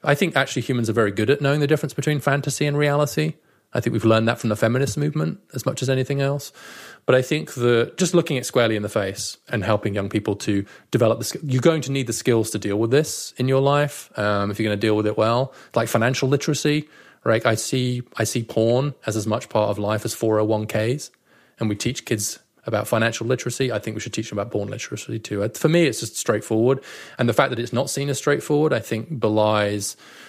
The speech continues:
some yickiness on one side and some cons-, deep conservatism on the other.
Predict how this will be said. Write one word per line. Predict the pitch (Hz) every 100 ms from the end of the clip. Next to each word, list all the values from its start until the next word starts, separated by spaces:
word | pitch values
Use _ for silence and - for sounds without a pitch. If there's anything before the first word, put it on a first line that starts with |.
| -
some | - 113
yickiness | - 131 139 - 117 110 -
on | 107
one | 110 110
side | - 104 101 98 101 -
and | 104 101 98
some | - 101
cons-, | 98 107 104
deep | 123 120
conservatism | - - 107 98 98 95 95
on | 98
the | 98
other. | 98 104